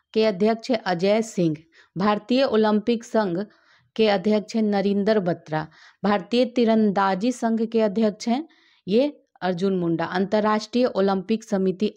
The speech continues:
आईओएसी, आ, सॉरी, आईओसी हैं, इसके अध्यक्ष हैं थॉमस बाख जो जर्मनी के हैं। अंतर्राष्ट्रीय एथलेटिक महासंघ, इसके अध्यक्ष हैं सेबास्टियन को, ब्रिटेन के हैं ये। भारतीय बैडमिंटन संघ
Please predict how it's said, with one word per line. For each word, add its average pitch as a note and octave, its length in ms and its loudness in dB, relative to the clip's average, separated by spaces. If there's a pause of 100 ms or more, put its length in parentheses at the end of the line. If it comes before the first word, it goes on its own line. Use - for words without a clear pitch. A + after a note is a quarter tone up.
आईओएसी, F#3 880 -2 (460)
आ, E3 60 -2
सॉरी, F#3+ 340 -2 (120)
आईओसी F#3 720 -2
हैं, F3+ 220 -6 (340)
इसके B3+ 320 0
अध्यक्ष G#3+ 480 2
हैं C#4+ 200 -4 (120)
थॉमस G#3 480 -2
बाख E3 380 -2
जो A3+ 300 0
जर्मनी E3+ 520 2
के D3+ 140 -4
हैं। D3+ 200 -4 (340)
अंतर्राष्ट्रीय G#3+ 680 0
एथलेटिक G#3 680 -2
महासंघ, F#3 520 -2 (140)
इसके G3+ 280 0
अध्यक्ष G3 460 0
हैं C#4+ 120 -8 (300)
सेबास्टियन G3+ 800 0
को, A#3 360 -4
ब्रिटेन F3 520 0
के F3 120 -4
हैं G3 160 0
ये। G3 220 0 (480)
भारतीय G3+ 500 0
बैडमिंटन G3+ 800 0
संघ F3+ 420 -2